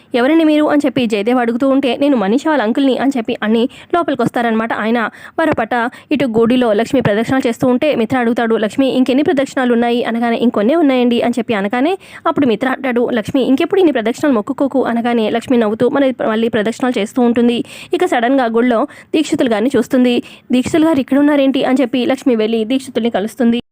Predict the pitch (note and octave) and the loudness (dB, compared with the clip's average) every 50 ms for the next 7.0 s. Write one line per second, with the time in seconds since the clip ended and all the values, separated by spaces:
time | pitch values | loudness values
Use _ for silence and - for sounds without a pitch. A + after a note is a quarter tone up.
0 | _ _ - C4+ A#3+ B3+ A#3+ - D4+ C4+ C#4+ C4 C4 B3+ - - C4+ C4 B3 B3+ | _ _ -4 -2 -2 -2 -2 -2 0 0 2 0 0 -2 0 0 0 2 2 0
1 | A#3 A#3 A3+ C4+ B3+ B3 C#4+ C4 B3+ C4+ C4+ C4 B3 A3+ - - C#4 B3+ B3 C#4+ | -2 -2 -2 -4 -2 0 2 2 2 2 2 2 0 0 0 0 2 2 2 0
2 | - - - - D4+ D4 C#4 - D#4 E4+ E4 E4+ D#4+ D4+ C#4+ D4 C#4+ - C#4+ C4 | -4 -12 -2 0 0 0 2 2 0 2 2 2 2 2 2 0 0 0 -2 0
3 | C4+ C4 B3+ - B3+ B3+ C4 A#3+ A3 G#3 A3 A#3 A#3+ C4 C#4 B3+ C4 B3+ B3 A#3+ | 2 0 0 2 2 2 2 2 2 2 0 0 0 0 0 -2 0 -2 0 0
4 | C#4+ D4 E4 D#4 D4 C4 C4 B3 C4 - - C#4 C4 C4 - B3+ C4+ C#4 A#3+ - | 0 0 2 2 0 0 0 -2 -4 -2 0 0 0 0 0 0 -2 -2 -4 -4
5 | - A#3+ A#3+ A#3+ A3+ - C#4+ C#4 C4 B3+ A#3+ C#4 C4+ C4+ C4 D#4 F4+ - - - | -4 -4 -4 -4 -4 -2 -2 0 0 2 2 2 0 2 0 0 -2 -2 -6 -18
6 | - _ C#4+ C#4+ D4 F#4 F4+ F#4 C#4 A#3 A#3+ - C4+ C4 C4+ C4 A#3 A3+ A3+ A3+ | -4 _ 0 2 2 4 4 4 4 2 0 -2 -2 -2 0 0 0 0 0 -2